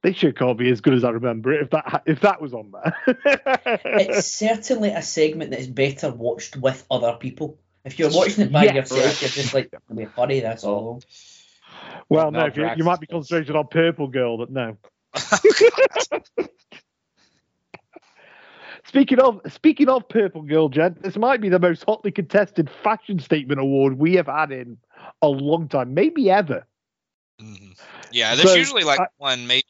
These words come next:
Speaker 4: two, but there, there's four or five on this, so I'd say.
Speaker 1: I, I, I mean, I know I said Triple H's suit at the beginning of the show, but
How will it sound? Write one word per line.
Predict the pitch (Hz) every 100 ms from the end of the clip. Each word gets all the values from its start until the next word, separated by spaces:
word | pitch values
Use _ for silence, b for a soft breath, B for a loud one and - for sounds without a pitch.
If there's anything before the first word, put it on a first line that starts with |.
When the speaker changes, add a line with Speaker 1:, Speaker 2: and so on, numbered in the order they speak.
| 98
Speaker 4:
two, | 120 107 95
but | 101
there, | 104 113
there's | 110 123 143 - -
four | 135 110
or |
five | - 107 101
on | 92
this, | 90
so | - 92
I'd | 90 85 95
say. | - 87 - _ B B B B B B B _ _ _ _ _ _ _ -
Speaker 1:
I, | 185 214
I, | 214 208
I | 214 226
mean, | 233
I | 220
know | 240
I | 277
said | 233 240 208
Triple | 240 - 214
H's | 202 208 180
suit | - 226 208
at | 175
the |
beginning | 165 160 185 202 165
of | 139
the | 135 123 113 -
show, | 135 120 120 123 135
but | 143